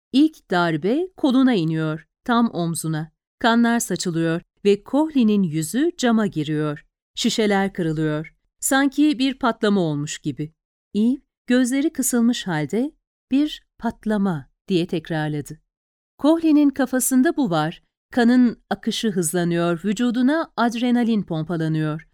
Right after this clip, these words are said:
Öbür adam artık belli bir noktayı aştı, geri dönüş yok. Sopayı ikinci kez savuruyor, tam yüzüne. Cohley'nin yüzünü, bu yüzdeki acı ve şoku görmek güzel.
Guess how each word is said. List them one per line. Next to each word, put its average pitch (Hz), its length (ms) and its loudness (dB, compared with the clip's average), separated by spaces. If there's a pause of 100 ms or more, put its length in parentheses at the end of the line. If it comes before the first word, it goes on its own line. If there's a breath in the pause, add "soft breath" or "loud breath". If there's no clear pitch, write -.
(140)
Öbür 233 220 2
adam 202 340 0
artık 202 400 -4
belli 208 260 0
bir 269 140 2
noktayı 254 400 -2
aştı, - 380 -4
geri 170 380 -2
dönüş 170 340 -4
yok. 151 220 -6 (200)
Sopayı 294 580 0
ikinci 247 380 0
kez 160 200 -2
savuruyor, 156 680 -2 (180)
tam 233 300 0
yüzüne. 151 440 -4 (320)
Cohley'nin 302 500 4
yüzünü, 180 580 0 (220)
bu 233 100 4
yüzdeki 196 580 -2
acı 240 300 -2
ve 247 140 0
şoku 214 520 -4
görmek 185 500 -2
güzel. 156 460 -4